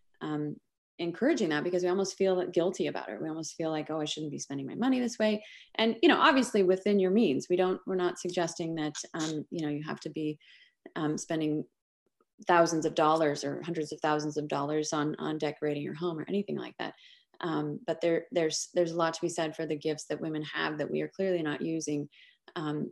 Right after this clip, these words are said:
to repopulate a sense of, of this marketplace, um, within, within the faith,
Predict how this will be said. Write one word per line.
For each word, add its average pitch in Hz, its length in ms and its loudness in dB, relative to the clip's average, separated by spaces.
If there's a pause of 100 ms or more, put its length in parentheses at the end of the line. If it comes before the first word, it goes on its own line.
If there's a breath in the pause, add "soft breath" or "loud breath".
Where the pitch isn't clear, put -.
(160)
to 180 120 0
repopulate 180 880 0
a 156 80 -6
sense 147 380 -6
of, 139 180 -6 (160)
of 147 260 -4 (220)
this - 400 -8 (180)
marketplace, 147 760 -6 (460 soft breath)
um, 143 380 -6 (180)
within, 151 500 -4 (100)
within 147 280 -6
the 147 80 -8
faith, 135 320 -4